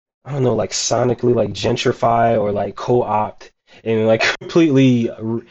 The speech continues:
write off a whole form of history. 'Cause to me, E D M is, is like the, it's almost like this, I guess it's like this answer to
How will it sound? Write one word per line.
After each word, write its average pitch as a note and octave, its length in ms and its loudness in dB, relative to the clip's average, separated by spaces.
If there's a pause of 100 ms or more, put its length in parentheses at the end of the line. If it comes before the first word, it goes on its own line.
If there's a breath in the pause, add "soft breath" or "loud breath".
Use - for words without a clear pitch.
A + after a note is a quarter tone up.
(240 loud breath)
write B2+ 380 2
off B2+ 320 4
a A#2 80 2
whole B2 760 2 (400 soft breath)
form B2 400 0
of A2+ 80 -4
history. A#2+ 480 0
'Cause C3 200 -6
to E3+ 140 0
me, D#3+ 180 4
E E3 140 0
D F3+ 160 4
M F#3+ 140 4
is, C3+ 380 -2
is C3+ 240 0
like C3 380 2
the, A#2+ 300 2 (1000 loud breath)
it's B2 140 -10
almost E3 280 2
like C3 260 2
this, - 480 -4 (640 soft breath)
I - 80 -12
guess - 480 -6 (180)
it's - 220 -12
like D#3+ 180 -2
this C#3+ 180 0
answer B2+ 640 0
to A2+ 540 2